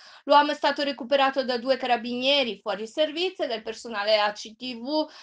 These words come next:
con delle funi e grazie poi anche ad un'imbarcazione della Veritas. Sul posto l'ambulanza, ma l'uomo ha rifiutato le cure.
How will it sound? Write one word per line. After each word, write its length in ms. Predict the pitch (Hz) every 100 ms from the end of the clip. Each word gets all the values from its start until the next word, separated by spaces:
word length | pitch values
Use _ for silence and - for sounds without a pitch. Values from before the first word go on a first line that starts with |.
| -
con 220 | - 311
delle 540 | 294 233 226 226 233 226
funi 360 | 311 320 349 392 480
e 140 | 311 247
grazie 460 | 240 208 - 285
poi 240 | 247 208 226
anche 240 | 208 262
ad 100 | 247
un'imbarcazione 1040 | 240 220 262 320 320 302 - 240 220 247 277
della 240 | 277 269
Veritas. 640 | 147 135 170 160 175 -
Sul 300 | 180 190 175
posto 500 | - 233 240 - 202
l'ambulanza, 880 | 196 247 269 233 202 214 247 262 311 311 - _
ma 100 | - 226
l'uomo 460 | 233 226 247 -
ha 100 | -
rifiutato 580 | 240 190 226 202 151 185
le 140 | 196 214
cure. 420 | - - -